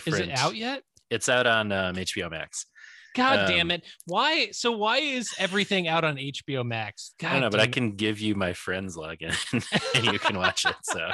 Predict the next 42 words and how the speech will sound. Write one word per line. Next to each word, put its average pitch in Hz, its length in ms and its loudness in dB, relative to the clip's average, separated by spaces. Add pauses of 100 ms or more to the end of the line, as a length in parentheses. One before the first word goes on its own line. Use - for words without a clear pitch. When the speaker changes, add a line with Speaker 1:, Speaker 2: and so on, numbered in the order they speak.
(120)
Speaker 1:
<laughs> - 800 -12
I 285 100 -2
have, 254 300 0 (160)
Speaker 2:
this 143 120 -4
can 139 120 -2
be 233 100 6
Speaker 1:
I, - 0 -
Speaker 2:
arranged. - 440 2 (140)
Speaker 1:
there's 311 240 2
just, - 300 0
I'm 220 160 4
so, 277 280 2 (260)
I'm 202 120 -4
so 233 180 2
frustrated 156 840 2
that, 151 120 -6
like, 139 260 0 (360)
I'm 156 40 -6
like, 151 280 -6
"Do - 80 -6
I 240 60 -2
need 330 160 -2
to 214 60 -2
cancel 175 580 -4
some 147 640 0
service 139 680 -2
and 123 140 -4
just 120 220 -6
get 127 180 -6
H 135 220 -10
B 131 100 -4
O 113 60 -4
Max 110 440 -6
Speaker 2:
H 110 100 -6
B 156 60 -2
O 139 40 -2
Speaker 1:
instead?" - 0 -
Speaker 2:
Max, 113 540 -2 (180)
pretty 104 320 -8
good. 80 360 -10 (240)
Um, 90 560 0
Speaker 1:
Man. - 300 0